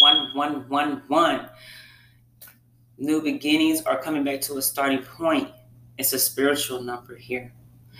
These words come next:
I want y'all to go ahead and do your own research, which is y'all are very good at too as well. I just told the Leo that. Probably de-, possibly dealing with someone Leo within their birth chart here.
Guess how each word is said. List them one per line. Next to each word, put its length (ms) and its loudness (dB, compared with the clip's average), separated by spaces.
I 180 6
want 140 6
y'all 120 6
to 40 4
go 160 8
ahead 600 4
and 200 2
do 100 4
your 300 6
own 240 6
research, 520 4
which 180 -2
is 140 -2
y'all 360 2
are 100 -8
very 240 2
good 220 2
at 200 -2
too 320 4
as 140 -4
well. 440 0
I 100 -2
just 260 0
told 200 4
the 40 4
Leo 440 6
that. 380 4
Probably 280 6
de-, 220 2
possibly 420 2
dealing 280 6
with 80 6
someone 340 4
Leo 240 8
within 300 4
their 120 0
birth 300 2
chart 300 4
here. 500 4